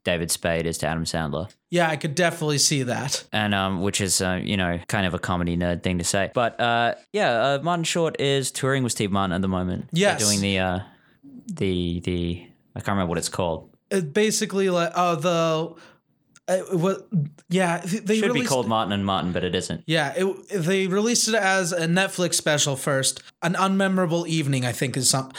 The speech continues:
Speaker 2: something like that. An Unremarkable Evening with Mar-, Martin and Steve. And they released it as a Netflix special, which was pretty good.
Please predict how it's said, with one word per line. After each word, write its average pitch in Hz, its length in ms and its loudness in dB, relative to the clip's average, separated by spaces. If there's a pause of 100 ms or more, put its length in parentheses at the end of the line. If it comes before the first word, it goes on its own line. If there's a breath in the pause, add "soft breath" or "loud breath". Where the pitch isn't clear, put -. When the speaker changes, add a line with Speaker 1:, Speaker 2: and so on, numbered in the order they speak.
(140 loud breath)
Speaker 2:
something 156 360 2
like 139 220 0
that. 123 460 -2
An 147 120 0
Unremarkable 151 720 2
Evening 131 340 0
with 127 180 -2
Mar-, 143 180 0 (280 loud breath)
Martin 135 380 2
and 120 120 -2
Steve. 131 420 0 (380 loud breath)
And 135 500 2 (140)
they 175 140 2
released 185 300 2
it 185 40 2
as 156 160 2
a 151 40 0
Netflix 165 400 0
special, 135 400 0
which 139 180 0
was 156 180 0 (260 loud breath)
pretty 277 260 0
good. 240 440 0